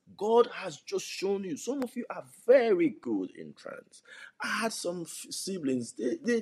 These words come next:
they told me about trance, and they told me things they sing. And I said to them,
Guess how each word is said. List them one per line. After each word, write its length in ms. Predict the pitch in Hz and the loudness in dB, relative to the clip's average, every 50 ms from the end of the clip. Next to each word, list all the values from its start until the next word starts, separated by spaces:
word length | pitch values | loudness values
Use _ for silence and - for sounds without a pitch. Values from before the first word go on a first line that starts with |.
| - - | 0 -2
they 100 | 220 226 | -4 -2
told 280 | - - 233 247 220 | 2 2 2 4 4
me 160 | 208 208 185 | 4 2 2
about 260 | 180 165 170 170 - - | 2 2 2 2 0 0
trance, 360 | - 190 208 220 233 226 - - - - - - - - | 2 2 4 4 4 0 -2 -6 -16 -18 -18 -16 -8 -2
and 320 | - 220 226 233 220 208 - _ _ _ _ - | 2 4 4 4 4 2 0 _ _ _ _ 0
they 100 | 190 202 | 0 2
told 280 | - - 247 240 233 | 6 10 12 12 12
me 100 | 220 208 | 10 8
things 380 | 196 - - 196 190 185 156 - | 4 4 2 2 2 2 2 0
they 80 | 139 | 0
sing. 460 | 117 - - - 175 220 247 254 269 - _ _ _ _ _ _ _ _ _ _ _ _ _ _ - - | 0 0 2 4 6 6 6 6 2 0 _ _ _ _ _ _ _ _ _ _ _ _ _ _ 0 0
And 100 | 285 330 | 2 2
I 20 | |
said 220 | - - - 320 - | 2 4 2 2 2
to 60 | 220 | 2
them, 220 | 202 220 208 160 | 2 2 2 2